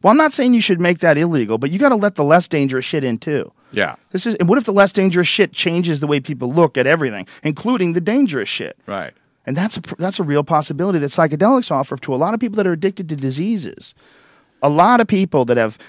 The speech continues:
Speaker 1: P T S D, that are addicted to diseases, have had extreme benefits from psychedelics.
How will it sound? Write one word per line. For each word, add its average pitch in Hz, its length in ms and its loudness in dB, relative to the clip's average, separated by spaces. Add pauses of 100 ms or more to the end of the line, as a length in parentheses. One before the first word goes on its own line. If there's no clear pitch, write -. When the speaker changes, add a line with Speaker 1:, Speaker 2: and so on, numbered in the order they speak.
(160)
Speaker 1:
P 175 180 -4
T 147 240 -2
S 120 160 -4
D, 156 240 -2
that 147 120 -2
are 123 40 0
addicted 147 380 -6
to 143 60 -6
diseases, 139 440 -6
have 123 80 -12
had 180 220 -8
extreme 202 580 0
benefits 156 600 -2
from 110 140 -8
psychedelics. 98 840 -8